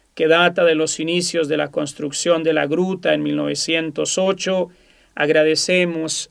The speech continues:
el regalo de la Eucaristía. Eucaristía que nos ayuda a experimentar el cielo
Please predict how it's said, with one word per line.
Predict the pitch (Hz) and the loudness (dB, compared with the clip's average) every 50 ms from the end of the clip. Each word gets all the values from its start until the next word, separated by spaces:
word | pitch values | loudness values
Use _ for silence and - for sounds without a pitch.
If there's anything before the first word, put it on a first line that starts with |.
| _ - | _ -8
el | 165 156 156 | -6 -4 -4
regalo | 143 151 156 143 156 160 165 165 160 156 160 156 160 - - | -2 -2 -2 0 0 0 0 0 -2 -2 -2 -4 -4 -6 -10
de | 160 147 135 160 160 165 160 | -12 -4 0 2 2 4 4
la | 156 156 151 151 - _ - | 2 0 -2 -4 -6 _ -4
Eucaristía. | 165 160 156 151 147 139 143 - 156 147 147 147 143 - - - - 175 170 160 156 151 151 147 139 139 - _ _ _ _ _ _ _ _ _ _ _ _ _ _ - | -2 0 0 0 0 -4 -4 -4 -2 -2 -2 -2 -2 -2 -4 -4 -6 -4 -2 0 0 0 0 -2 -4 -8 -16 _ _ _ _ _ _ _ _ _ _ _ _ _ _ -8
Eucaristía | - 156 147 143 - 160 156 156 151 - - - 180 185 185 185 180 180 180 175 175 - _ _ _ _ _ | -6 -4 -2 0 2 2 2 2 0 -2 -2 -2 0 2 2 4 4 4 2 0 -2 -6 _ _ _ _ _
que | - 165 156 | -4 -2 0
nos | 156 156 151 - - | 0 -2 -2 0 0
ayuda | 151 143 147 175 185 185 185 180 180 | -2 0 0 0 0 0 2 2 2
a | 170 | 2
experimentar | 156 - - - 160 156 151 151 156 151 151 143 - - 170 170 170 170 165 156 - _ _ _ - | 0 -2 -4 -4 -2 -2 -2 -2 -2 -2 -4 -6 -4 -2 0 0 0 0 -2 -4 -6 _ _ _ -4
el | 165 156 143 147 143 | -2 -2 -2 -2 -4
cielo | 143 - - 180 175 175 160 151 147 147 151 147 - | -4 -4 0 2 4 4 4 2 0 -2 -6 -8 -12